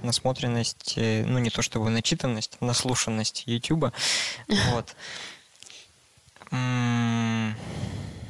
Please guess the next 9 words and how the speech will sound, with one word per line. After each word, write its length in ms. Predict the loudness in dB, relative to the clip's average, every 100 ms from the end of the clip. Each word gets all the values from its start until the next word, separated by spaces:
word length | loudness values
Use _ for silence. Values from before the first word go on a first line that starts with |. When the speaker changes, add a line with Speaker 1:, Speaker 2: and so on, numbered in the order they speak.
| -14 -18 -20 -20 -20 -20 -12 -4
Speaker 1:
и 60 |
за 100 | 0 2
счет 220 | 2 2
этого, 380 | 2 2 0 0
то 200 | -4 -6
есть 220 | -6 -2
я 100 | 0
как 220 | 0 0
бы 240 | 0 0